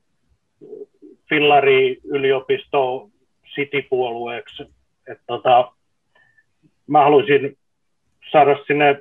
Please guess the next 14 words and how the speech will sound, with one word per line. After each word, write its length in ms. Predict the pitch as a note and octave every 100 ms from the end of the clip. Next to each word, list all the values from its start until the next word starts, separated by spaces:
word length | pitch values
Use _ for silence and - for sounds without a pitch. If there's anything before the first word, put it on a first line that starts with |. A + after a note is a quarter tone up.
| _ _ _ _ _
sinne, 300 | - C#3+ C#3+
niinku, 420 | C3+ C3+ C#3+ C#3 _ _ _ _ _ _ _ _ _ _ _ _ _ _ _ -
Kehä 220 | F3 F3
kolmosen 380 | D#3+ D3+ D3 D#3
ulkopuolelle 840 | E3 D3 C#3+ C3+ C3 C3 C3 B2+
ja 100 | B2+ B2+
tämmöiseen 540 | C3+ C3+ C#3 C3 C3+ _ _ _ _ _ _ C#3
duunarimiesten 1080 | D3+ D3+ C#3 C3+ B2+ G#2+ C3+ C#3+ - C#3+ C3+
keskuuteenkin 760 | B2+ - - A#2 B2 A#2 B2
myös 200 | B2+ -
se 120 | C#3
vihreän 360 | C3+ B2+ A#2+ A2+
vaihtoehdon 640 | A2+ A2 B2 A2 G#2 G#2+
esiin. 360 | G#2 - G#2